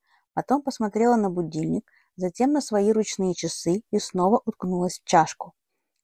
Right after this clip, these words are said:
Повар разбил два яйца над сковородкой и размешал их, добавив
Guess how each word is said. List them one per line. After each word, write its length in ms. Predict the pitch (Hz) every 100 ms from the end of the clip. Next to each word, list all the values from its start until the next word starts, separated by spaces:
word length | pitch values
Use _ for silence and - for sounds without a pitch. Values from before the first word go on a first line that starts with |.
| _ _ -
Повар 260 | 262 277
разбил 380 | 220 190 202 220
два 220 | 185 196
яйца 580 | 175 160 - - 175 226 - _ -
над 140 | 240
сковородкой 680 | - 240 240 233 233 - 214
и 20 |
размешал 600 | 202 175 175 - 170 208
их, 160 | 247 -
добавив 460 | - 175 165 175